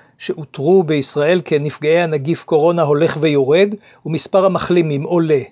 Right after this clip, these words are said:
זוהי מציאות חיובית אשר אמורה להביא לפתיחתם של יותר חנויות, כולל קניונים סגורים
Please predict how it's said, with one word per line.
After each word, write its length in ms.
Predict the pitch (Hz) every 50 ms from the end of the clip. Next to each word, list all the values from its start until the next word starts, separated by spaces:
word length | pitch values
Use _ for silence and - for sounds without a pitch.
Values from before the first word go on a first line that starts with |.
| _ _ _ _ _ _ _ -
זוהי 280 | 147 165 180 180 185 175
מציאות 480 | 165 165 156 - - 180 196 196 -
חיובית 600 | - - - 196 160 147 127 117 151 190 202 -
אשר 320 | 170 - - 165 156 147 135
אמורה 460 | 143 151 147 139 156 175 190 196 185
להביא 960 | 175 156 151 147 139 143 143 - _ _ _ _ - 147 127 117 165 196 202
לפתיחתם 720 | 185 160 139 - - - - - 143 127 - 185 180 175 156
של 200 | - - 160 143
יותר 340 | 147 139 139 - 185 180 156
חנויות, 640 | - - - 151 147 143 147 165 190 190 180 -
כולל 280 | - - 147 147 156 139
קניונים 580 | - - 156 147 147 151 151 147 170 202 208 185
סגורים 460 | - - 165 175 156 165 160 151